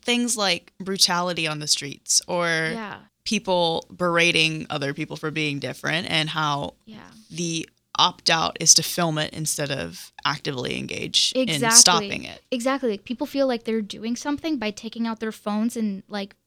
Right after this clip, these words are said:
Speaker 2: taking pictures or taking
Speaker 1: Mm-hmm.
Speaker 2: videos of it, but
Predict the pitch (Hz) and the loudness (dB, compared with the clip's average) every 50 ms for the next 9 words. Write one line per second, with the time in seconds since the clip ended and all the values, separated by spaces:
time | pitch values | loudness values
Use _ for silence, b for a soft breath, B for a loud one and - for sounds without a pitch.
0 | _ - - 214 202 - 208 202 190 - - 208 - - - 214 214 202 - 190 | _ -10 -10 -10 -8 -8 -10 -10 -10 -12 -16 -14 -12 -10 -6 -6 -6 -6 -8 -10
1 | - - - 202 196 190 180 180 175 165 170 190 190 208 233 254 277 285 - 320 | -12 -10 -8 -4 -2 0 0 2 0 0 -2 -2 -2 0 0 0 2 2 0 -2
2 | 302 339 392 392 - - _ _ _ _ _ _ _ _ _ _ 220 208 - 240 | -2 -2 -4 -4 -4 -8 _ _ _ _ _ _ _ _ _ _ -4 -2 -2 -4
3 | - | -4